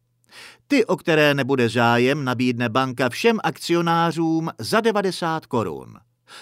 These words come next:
Pokud i pak zbydou nějaké volné akcie, zavazuje se je za devadesát korun koupit P P F.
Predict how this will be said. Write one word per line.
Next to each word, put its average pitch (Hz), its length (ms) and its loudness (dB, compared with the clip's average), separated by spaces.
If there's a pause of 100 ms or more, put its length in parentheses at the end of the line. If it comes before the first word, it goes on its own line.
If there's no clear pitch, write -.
(120)
Pokud 175 460 4
i 151 140 4
pak 254 340 0
zbydou 135 520 4
nějaké 135 500 0
volné 120 400 0
akcie, 143 600 -2 (280)
zavazuje 180 680 2
se 165 240 -4
je 135 180 0
za 139 140 0
devadesát 214 680 0
korun 170 440 0
koupit 151 540 -2 (120)
P 123 220 0
P 139 340 0
F. 98 260 -6